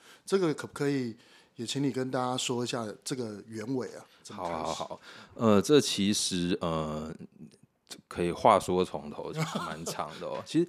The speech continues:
Speaker 2: 哎，四月份的时候，Noah 和一些朋友是不是从台湾有一批人过去参加，是dao Tokyo 还是 Plurality Tokyo？
Speaker 1: 两个都有。
Speaker 2: 都有嘛，对。然后那是四月份的时候。
Speaker 1: 四月份的时候。
Speaker 2: 呀，呃，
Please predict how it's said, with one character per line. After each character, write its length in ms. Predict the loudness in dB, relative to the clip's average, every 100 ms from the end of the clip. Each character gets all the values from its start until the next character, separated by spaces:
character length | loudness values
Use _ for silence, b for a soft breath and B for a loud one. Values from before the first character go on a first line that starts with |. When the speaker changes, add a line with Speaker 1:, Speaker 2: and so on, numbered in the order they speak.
| B
Speaker 2:
哎， 160 | -2 0
四 300 | -2 2 6
月 220 | 8 6
份 200 | 6 4
的 140 | 2
时 160 | 2 2
候， 260 | 6 6 6
Noah 380 | 6 6 6
和 180 | 6 2
一 60 | 0
些 160 | 0
朋 200 | -2 -2
友 140 | -6 -4
是 100 | -6
不 60 |
是 180 | -2 -4
从 280 | -4 -8 -8
台 160 | -4 0
湾 260 | 2 2 0
有 100 | -2
一 80 | -4
批 180 | 0 0
人 200 | 0 0
过 200 | 2 2
去 180 | 0 -2
参 200 | 0 2
加， 200 | 4 4
是 160 | 0 -6 _ 0
dao 240 | 2 2
Tokyo 440 | 2 -2 2 2
还 140 | 2 0
是 180 | -4 -10
Plurality 640 | -6 -2 0 0 -4 -12
Tokyo？ 300 | -14 -16 -14
Speaker 1:
两 140 | -10 -4
个 80 |
都 160 | 0 2
有。 180 | 2 -2 -2
Speaker 2:
都 160 | 2 6
有 160 | 6
嘛， 220 | 4 -6 -6
对。 160 | -6
然 100 | -2
后 60 | 0
那 100 | 0
是 120 | 0
四 180 | -2 4
月 160 | 4 4
份 180 | 0
的 80 | -6
时 120 | -10
候。 140 | -6 -2
Speaker 1:
四 60 |
月 100 | -2
份 140 | -4 -8
的 60 | -12
时 100 | -16
候。 140 | -10
Speaker 2:
呀， 180 | -8 -8 B B B 2
呃， 380 | 6 8 6